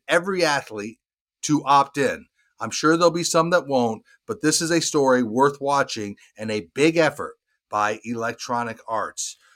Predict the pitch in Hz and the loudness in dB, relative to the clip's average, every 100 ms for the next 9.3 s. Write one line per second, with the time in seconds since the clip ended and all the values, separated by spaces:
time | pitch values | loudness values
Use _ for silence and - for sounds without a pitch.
0 | _ 123 151 175 175 147 160 - 165 165 | _ -4 2 2 0 -8 -8 -6 -2 -2
1 | 147 135 123 117 - 110 127 143 139 110 | 0 0 0 -2 -8 -10 -4 -4 -2 -4
2 | 117 127 - 139 135 - 110 123 120 98 | -2 -4 -2 -2 -2 -4 -8 -4 -2 -4
3 | - 123 120 98 117 127 127 120 110 104 | -4 -2 -2 -2 0 2 0 -4 -4 -4
4 | 107 _ - _ 165 156 147 - 160 214 | -6 _ -20 _ 2 4 2 2 2 2
5 | 247 240 240 202 165 156 156 151 - 147 | 0 -2 -6 -4 -2 -2 -2 -6 -4 -4
6 | 147 143 139 139 - 147 143 _ _ 170 | -2 -4 -6 -6 -8 -10 -10 _ _ 0
7 | 156 214 240 117 85 - 147 139 117 117 | 2 4 4 2 -2 -8 -8 -4 -4 -4
8 | 123 - 143 147 107 104 120 147 156 147 | -6 -8 -8 -6 -6 -8 -8 -4 -2 -2
9 | 113 82 | -4 -6